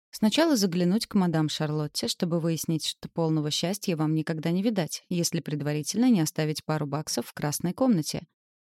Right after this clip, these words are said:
Если ты вынуждена обращаться за советом к ясновидящей, значит, удачи не жди". "Я читаю карты Таро", напомнила она ему. "Это древняя и очень даже интересная форма поиска знаний и самопознания".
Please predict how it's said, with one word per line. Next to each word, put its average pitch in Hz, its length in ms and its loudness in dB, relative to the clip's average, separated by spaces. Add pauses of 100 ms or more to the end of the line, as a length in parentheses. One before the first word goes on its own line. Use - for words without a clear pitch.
(200)
Если 185 380 6
ты 160 160 0
вынуждена 156 500 2
обращаться 156 560 -2
за 151 80 -2
советом 156 460 -2
к - 100 -12
ясновидящей, 160 800 0 (300)
значит, 226 480 4
удачи 202 320 0
не 208 120 6
жди". 160 280 -2 (580)
"Я 190 220 4
читаю 156 400 -2
карты 165 340 -2
Таро", 226 320 -2 (140)
напомнила 160 540 2
она 156 180 2
ему. 156 220 -2 (280)
"Это 254 220 2
древняя 208 460 6
и 190 160 0
очень 185 300 4
даже 170 220 4
интересная 156 580 0
форма 156 340 0
поиска 151 420 -2
знаний 165 360 4
и - 140 -4
самопознания". 208 800 2